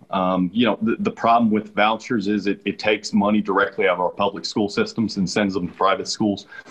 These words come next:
And you'll hear the term, uh, parent choice, um, but, but it's not really parent choice when, when they give you,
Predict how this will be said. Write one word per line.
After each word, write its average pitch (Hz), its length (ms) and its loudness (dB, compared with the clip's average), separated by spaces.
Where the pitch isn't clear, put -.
And 139 160 6
you'll 135 220 4
hear 147 260 4
the 113 140 0
term, 127 480 4
uh, 98 180 4
parent 131 380 0
choice, 110 640 0
um, 98 440 0
but, 120 220 0
but 127 100 0
it's 117 140 -4
not 131 180 2
really 110 200 2
parent 117 340 0
choice 117 480 -2
when, 104 460 2
when 107 200 2
they 107 140 4
give 110 240 0
you, 113 340 4